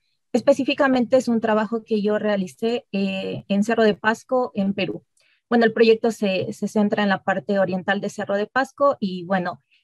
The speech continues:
eh, fue un trabajo de, de, de investigación realizado en la Universidad Central del Ecuador, de donde yo soy egresada.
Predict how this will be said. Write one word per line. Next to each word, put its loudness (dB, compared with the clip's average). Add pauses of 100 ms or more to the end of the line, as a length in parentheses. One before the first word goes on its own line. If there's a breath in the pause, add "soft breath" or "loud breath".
(180)
eh, 4
fue 2
un 0
trabajo 2
de, -6
de, -4
de 2
investigación 0
realizado -2
en 0
la -2
Universidad -4
Central -2
del -2
Ecuador, -2
de -6
donde -10
yo -6
soy -8
egresada. -4